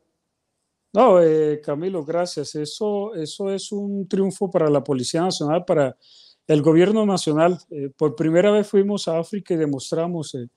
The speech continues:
eh, que podemos llegar, la Policía Nacional está en capacidad y el gobierno nacional de llegar a cualquier rincón para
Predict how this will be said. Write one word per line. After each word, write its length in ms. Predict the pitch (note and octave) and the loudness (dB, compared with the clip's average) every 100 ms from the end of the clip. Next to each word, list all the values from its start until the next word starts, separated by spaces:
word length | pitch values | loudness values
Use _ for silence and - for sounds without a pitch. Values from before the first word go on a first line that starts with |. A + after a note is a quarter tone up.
| _ _ _ _ - | _ _ _ _ -6
eh, 400 | C3 B2+ C3 C3+ | -2 0 -2 0
que 100 | D3 | 2
podemos 520 | D3 D3 D3+ F#3 F#3 | 6 6 6 6 4
llegar, 340 | E3 C#3 D#3 F3 | 4 6 6 6
la 140 | E3 | 4
Policía 320 | D3+ C3+ F3 | 2 -2 -2
Nacional 320 | F#3 F3 D#3 | -2 -2 -2
está 160 | F3 F3 | -2 -4
en 40 | |
capacidad 640 | E3+ F3+ E3 - C#3 D#3 F#3+ | -4 -2 0 0 0 2 2
y 80 | F3 | 0
el 100 | C#3+ | 0
gobierno 280 | C#3+ E3 | -2 -2
nacional 300 | F3+ - D3 | -4 -4 -4
de 80 | D#3+ | -2
llegar 280 | E3+ D3 D3+ | -2 0 -2
a 60 | F3 | -2
cualquier 380 | E3 B2+ D#3 | -4 -4 -4
rincón 320 | D#3+ E3+ F3 F3 | -4 -2 -4 0
para 260 | E3+ C3 | -2 -2